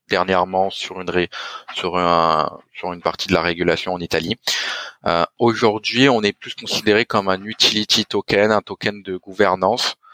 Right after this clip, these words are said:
Donc, on ne passe pas la partie security token, qui pose problème aujourd'hui dans tout ce qui est la partie régulation, euh, européenne.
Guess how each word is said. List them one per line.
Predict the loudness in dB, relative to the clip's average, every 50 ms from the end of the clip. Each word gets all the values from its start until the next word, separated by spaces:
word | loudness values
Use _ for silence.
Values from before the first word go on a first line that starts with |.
| -20 -20 _ _
Donc, | -16 -14 -12
on | -10
ne | -10 -4
passe | -2 -2 -2 0 0
pas | 2 4 4
la | 4 4
partie | 2 -2 -2 -2 -2 -2
security | 0 0 0 -2 -4 -6 -6 -6 -4 -4 -4 -4 -2
token, | -2 -4 -2 2 2 2 2 2 -2 -10 _ _ _ _ _ _ _ _ _ _
qui | -8 -6 -4 -4 -2 -2 -2 -2 -2 -2
pose | -2 -4 -4 -4
problème | -4 -4 0 2 4 2 2 0
aujourd'hui | -4 -8 -8 -8 -10 -10 -10 -8 -6 -2 0
dans | 0 0 -2
tout | -4 -4 -2
ce | 0 2
qui | 2 2
est |
la | 2 2 0
partie | 0 0 0 0 0
régulation, | 0 0 0 2 2 2 2 0 -4 -6 -8 -6 -4 -2 0 0
euh, | -2 -2 -6 -12 _ _ _ _ _ _ -8
européenne. | -6 -6 -6 -6 0 4 4 6 6 6 4 2 0 -6